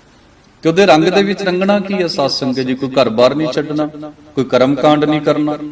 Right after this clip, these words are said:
ਸਤ ਸੰਗਤ ਜੀ, ਕੋਈ ਕੰਮ ਧੰਦਾ ਨਹੀਂ ਛੱਡਣਾ। ਮਹਾਰਾਜ ਜੀ ਕਹਿੰਦੇ ਨੇ, "ਜੀਭਾ ਸੋ ਓਂਕਾਰ ਜਪ, ਹੱਥਨ ਸੋ ਕਰਕਾਰ, ਰਾਮ ਮਿਲੈ ਘਰਾਏ ਕਰ ਕਹਿ ਰਬਦਾਸ ਵਿਚਾਰ।"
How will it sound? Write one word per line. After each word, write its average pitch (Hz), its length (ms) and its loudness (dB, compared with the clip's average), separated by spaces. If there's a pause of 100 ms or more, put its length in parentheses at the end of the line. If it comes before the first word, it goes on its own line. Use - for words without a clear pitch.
(680)
ਸਤ 123 200 2
ਸੰਗਤ 139 280 -2
ਜੀ, 135 180 -2
ਕੋਈ 135 160 -2
ਕੰਮ 135 320 0
ਧੰਦਾ 151 260 2
ਨਹੀਂ 147 160 0
ਛੱਡਣਾ। 147 380 -2
ਮਹਾਰਾਜ 135 340 2
ਜੀ 151 60 -4
ਕਹਿੰਦੇ 147 320 -2
ਨੇ, 160 100 -2
"ਜੀਭਾ 135 520 0
ਸੋ 131 320 -2
ਓਂਕਾਰ 120 560 0
ਜਪ, 160 360 0 (520)
ਹੱਥਨ 139 380 -2
ਸੋ 127 220 -4
ਕਰਕਾਰ, 117 680 0 (840)
ਰਾਮ 131 400 2
ਮਿਲੈ 120 260 0
ਘਰਾਏ 113 340 0
ਕਰ 110 200 -4
ਕਹਿ 135 240 2
ਰਬਦਾਸ 156 520 0
ਵਿਚਾਰ।" 139 600 -8